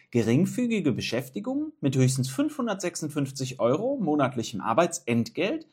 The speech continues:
oder einem Arbeitseinsatz von maximal siebzig Tagen pro Kalenderjahr.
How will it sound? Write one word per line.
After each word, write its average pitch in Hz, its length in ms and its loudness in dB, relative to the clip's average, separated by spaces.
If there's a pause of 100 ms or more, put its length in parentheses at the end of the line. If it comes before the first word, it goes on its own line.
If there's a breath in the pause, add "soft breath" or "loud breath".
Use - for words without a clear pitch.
(320 soft breath)
oder 302 440 6
einem 269 400 0
Arbeitseinsatz 135 1300 4
von 226 140 -2
maximal 214 460 -2
siebzig 185 600 0
Tagen 220 440 0
pro 233 200 -2
Kalenderjahr. 214 600 -2